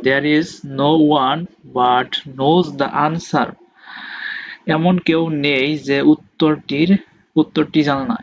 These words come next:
এমন কেউ নেই যে উত্তরটি জানে না। তাহলে এখানে but এর অর্থ কিন্তু, কিন্তু আসেনি, এখানে but এর অর্থ আসছে নেগেটিভ,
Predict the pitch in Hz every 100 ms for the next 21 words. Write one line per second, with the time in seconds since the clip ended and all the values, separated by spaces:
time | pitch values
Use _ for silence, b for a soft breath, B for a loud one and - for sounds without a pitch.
0 | 139 147 160 151 151 160 156 135 143 151
1 | 151 - 151 - 151 156 139 131 120 -
2 | _ _ _ _ _ - 131 139 180 B
3 | B B 143 143 139 123 135 135 143 139
4 | - 139 147 143 143 - 175 170 170 165
5 | 147 143 147 135 127 170 214 143 135 131
6 | 127 127 127 127 139 135 127 - 139 160
7 | B B B B - 135 135 - 135 -
8 | _ _ _ _ _ _ 135 139 151 156
9 | 135